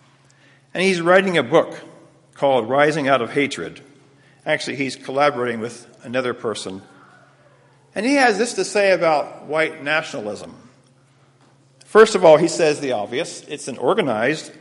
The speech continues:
ideological, and political movement, but his observation is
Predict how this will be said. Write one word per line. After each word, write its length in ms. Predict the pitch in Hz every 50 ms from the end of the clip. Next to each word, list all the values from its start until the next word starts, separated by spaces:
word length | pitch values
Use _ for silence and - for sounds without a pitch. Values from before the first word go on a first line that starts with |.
| - _ _ _ _
ideological, 760 | - 151 151 147 123 123 135 147 156 143 143 147 156 151 151 147
and 200 | 135 120 113 -
political 400 | - 139 143 170 185 175 170 139
movement, 500 | 120 139 185 202 147 113 107 120 - - - - - _ _ _ _ _ _ _ _ _ _ _ _ _ _ _ _ -
but 140 | 147 -
his 260 | - 170 285 330 320 294
observation 680 | 226 202 190 - - 147 151 160 190 190 - 156 123
is 380 | 117 113 110 117 123 120 -